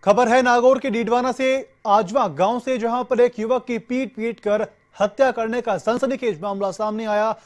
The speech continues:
भीड़ में शामिल लोगों ने युवक को बंधक बनाकर उसकी जमकर पिटाई की, जिससे उसकी मौत हो गई। आरोप है कि मृतक युवक ने इस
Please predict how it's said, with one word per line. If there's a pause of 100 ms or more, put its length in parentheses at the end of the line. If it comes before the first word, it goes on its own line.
(240)
भीड़
में
शामिल
लोगों
ने
युवक
को (100)
बंधक
बनाकर
उसकी
जमकर
पिटाई
की, (400)
जिससे
उसकी
मौत
हो
गई। (380)
आरोप
है
कि
मृतक
युवक
ने
इस